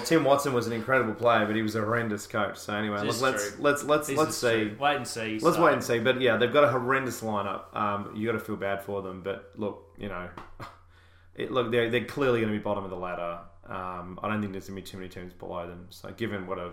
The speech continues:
Speaker 1: a horrible scenario they've got.
Speaker 2: Yeah.
Speaker 1: Anyway, um, normal
Speaker 2: That's
Speaker 1: episodes, I think we're gonna <laughs>
Speaker 2: <laughs>
Speaker 1: aim to have at about,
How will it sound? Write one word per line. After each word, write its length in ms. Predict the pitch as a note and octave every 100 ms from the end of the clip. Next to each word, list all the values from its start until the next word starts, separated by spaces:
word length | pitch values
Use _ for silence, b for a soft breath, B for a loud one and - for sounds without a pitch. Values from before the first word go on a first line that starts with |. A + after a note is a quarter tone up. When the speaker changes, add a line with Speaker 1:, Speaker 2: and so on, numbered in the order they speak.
| -
Speaker 1:
a 60 | F#2
horrible 280 | F2+ F2+ F2+
scenario 320 | - F2 F#2
they've 180 | F2 -
got. 180 | F#2 - -
Speaker 2:
Yeah. 180 | A2 F#2 B B B -
Speaker 1:
Anyway, 500 | D3+ D#3+ C3 B2+ G3+ G#3+ -
um, 560 | B2+ B2 B2 B2+ B2+ - -
normal 440 | - C3 D#3+ G#3+ G#3+
Speaker 2:
That's 140 | D#3
Speaker 1:
episodes, 440 | C#3+ - C3 A#2 A2
I 120 | B2
think 280 | A#2 B2 G#2+
we're 300 | A#2 A2 A#2
gonna 280 | G#2+ B2 A#2+
<laughs> 0 |
Speaker 2:
<laughs> 120 | A#2+
Speaker 1:
aim 320 | B2+ C3 C3
to 160 | C#3 B2
have 440 | A2+ A2 G#2 F#2+ -
at 140 | A2+
about, 540 | A2 G#2+ G2 F#2+ -